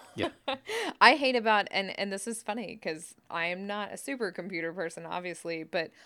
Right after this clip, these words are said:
Speaker 2: I hate in Windows ten that I don't have a programs box anymore.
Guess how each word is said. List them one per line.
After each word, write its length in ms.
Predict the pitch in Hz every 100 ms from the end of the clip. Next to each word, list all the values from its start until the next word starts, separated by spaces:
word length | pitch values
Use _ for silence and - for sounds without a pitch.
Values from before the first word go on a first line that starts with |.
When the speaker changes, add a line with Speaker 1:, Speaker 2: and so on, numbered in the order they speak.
| - -
Speaker 2:
I 140 | 185
hate 180 | 214 226
in 160 | 226 214
Windows 320 | 208 202 196
ten 440 | - 254 320 - -
that 200 | 175 -
I 220 | 180 220
don't 300 | 226 190 -
have 580 | 175 165 170 175 175 175 _ _ _ _ _ _ -
a 60 | 196
programs 640 | - 220 269 190 147 175
box 320 | - - -
anymore. 520 | 180 165 165 - -